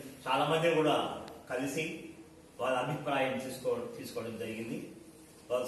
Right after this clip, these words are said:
సహాయ సహ-, సహకారాలను కోరడం జరిగింది. జన్మదిన వేడుకల్లో మేము కూడా పాల్పంచుకుంటాం అని వాళ్ళంతట వాళ్ళే స్వచ్ఛందంగా సహాయం చేస్తూ ఈ సమితికి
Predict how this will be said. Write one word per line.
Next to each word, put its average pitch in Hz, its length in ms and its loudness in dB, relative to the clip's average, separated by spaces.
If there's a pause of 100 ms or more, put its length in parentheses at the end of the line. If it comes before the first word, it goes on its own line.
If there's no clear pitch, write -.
సహాయ 156 400 4
సహ-, 123 240 0 (220)
సహకారాలను 120 600 0 (220)
కోరడం 117 380 -2
జరిగింది. 117 280 -4 (140)
జన్మదిన 139 380 -2 (100)
వేడుకల్లో 117 440 -4 (440)
మేము 123 200 -2
కూడా 127 220 -2
పాల్పంచుకుంటాం 123 680 -4 (560)
అని 127 200 -2
వాళ్ళంతట 139 420 4 (100)
వాళ్ళే 160 400 8 (500)
స్వచ్ఛందంగా 156 720 2 (1400)
సహాయం 143 320 2 (120)
చేస్తూ 165 280 -2 (1000)
ఈ - 20 -8 (120)
సమితికి 123 460 -4